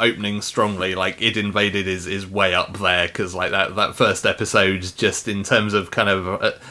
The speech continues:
visually how it looks and, and how it kind of runs you through the premise is, is a really strong opener. And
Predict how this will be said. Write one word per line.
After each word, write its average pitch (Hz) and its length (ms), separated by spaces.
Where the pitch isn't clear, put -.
visually 123 500
how 120 200
it 113 80
looks 123 340
and, 101 140
and 98 140
how 95 200
it 95 200
kind 104 120
of 92 140
runs 104 300
you 101 120
through 101 280
the 90 80
premise 101 520
is, 92 320
is 95 140
a 98 60
really 92 440
strong 95 320
opener. 87 480
And 98 200